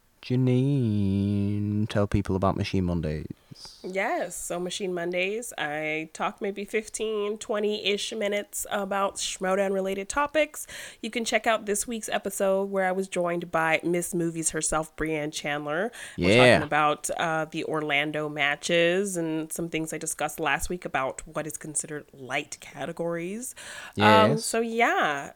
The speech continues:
Speaker 2: head on over there to listen to that episode. Uh, it was a very fun, silly uh,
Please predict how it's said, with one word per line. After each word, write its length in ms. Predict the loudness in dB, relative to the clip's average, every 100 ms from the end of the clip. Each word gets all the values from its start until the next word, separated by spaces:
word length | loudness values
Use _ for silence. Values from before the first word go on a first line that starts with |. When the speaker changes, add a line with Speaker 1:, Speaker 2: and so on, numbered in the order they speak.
| -12
Speaker 2:
head 300 | -4 -4 -4 -6
on 300 | -4 -2 -2 -2
over 480 | -4 -2 -4 -4 -8
there 520 | -12 -6 -2 0 -2
to 220 | -6 -8 -6
listen 280 | -6 -6 -6
to 40 |
that 240 | -2 -4 -4
episode. 640 | -8 -10 -8 -4 -4 -4
Uh, 40 | -6
it 100 | -10
was 120 | -12
a 40 | -12
very 300 | -6 -6 -6
fun, 480 | -4 -2 -2 -4 -6
silly 640 | -4 -4 -2 -4 -6 -10 -14 -20 -20 -14 -10
uh, 480 | -8 -8 -10 -12